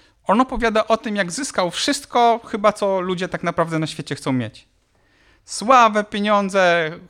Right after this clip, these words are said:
mądrość, e, bogactwo. I dalej, kiedy czytamy,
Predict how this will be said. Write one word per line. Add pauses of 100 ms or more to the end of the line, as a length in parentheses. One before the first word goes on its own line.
(300)
mądrość, (180)
e, (640)
bogactwo. (1900)
I
dalej,
kiedy
czytamy,